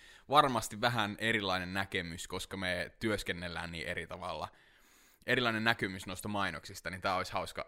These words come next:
itse asiassa, äh, jutskailla tästä. Äh, mä oon huomannut sen, että nyt varsinkin mä laitoin tänään johon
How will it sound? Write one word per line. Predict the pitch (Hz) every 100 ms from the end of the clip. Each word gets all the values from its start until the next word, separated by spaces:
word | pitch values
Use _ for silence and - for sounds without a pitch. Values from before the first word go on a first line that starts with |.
| -
itse | 85 90
asiassa, | 92 - - -
äh, | 95 92 101
jutskailla | 110 - 80 -
tästä. | - 85 -
Äh, | - - - 95 95 95 - _ _ _ - -
mä | 120
oon | 139
huomannut | 139 139 123 117
sen, | - 123 120
että | 107 - _ 95 90 85 82 - -
nyt | 82 110 -
varsinkin | 104 101 101 90 87
mä | 85
laitoin | 85 90 92
tänään | 92 87
johon | 85